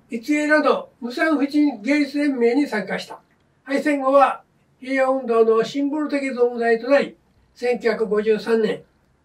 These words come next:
日本婦人団体連合会初代会長、千九百六十二年、日本婦人の会代表員などを務める。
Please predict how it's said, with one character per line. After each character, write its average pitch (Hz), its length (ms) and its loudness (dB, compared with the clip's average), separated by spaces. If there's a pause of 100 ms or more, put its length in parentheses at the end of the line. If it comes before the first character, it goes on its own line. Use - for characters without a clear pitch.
(100)
日 226 100 -4
本 240 280 -2 (240)
婦 - 80 -16
人 240 240 -10
団 254 260 -4
体 233 220 4
連 240 220 2
合 240 180 0
会 220 200 0
初 262 160 -6
代 247 200 6
会 226 220 2
長、 - 300 0 (200)
千 247 240 -8
九 240 140 -6
百 233 220 -2
六 233 240 0
十 240 160 -2
二 262 80 -6
年、 220 340 0
日 247 260 -8
本 262 380 0 (320)
婦 - 100 -18
人 277 280 -2
の 269 160 -2
会 226 340 0
代 226 260 0
表 240 220 0
員 226 100 -4
な 214 140 -4
ど 269 140 0
を 277 60 0
務 185 240 -6
め - 40 -4
る。 - 120 -14